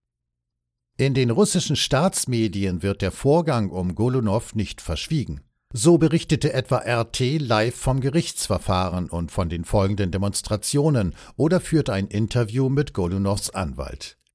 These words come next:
Wie weit im direkten Vergleich die westlichen Aufwendungen für Propaganda über jenen Russlands liegen,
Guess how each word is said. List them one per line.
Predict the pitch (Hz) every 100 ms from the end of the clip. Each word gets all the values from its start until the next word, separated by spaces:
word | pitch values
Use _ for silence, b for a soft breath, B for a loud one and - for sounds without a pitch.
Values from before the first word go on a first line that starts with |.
| _ _ _ _
Wie | - 92 185 131
weit | 113 190 -
im | 92
direkten | 87 85 131 - 117
Vergleich | - 92 85 123 156
die | - 69
westlichen | 98 - - 120 113
Aufwendungen | 80 107 - 120 107 104 98 92
für | - 82
Propaganda | - 95 90 85 90 113 110
über | - 90 85
jenen | 78 98 107 82
Russlands | 69 170 - 101 95 -
liegen, | 104 107 143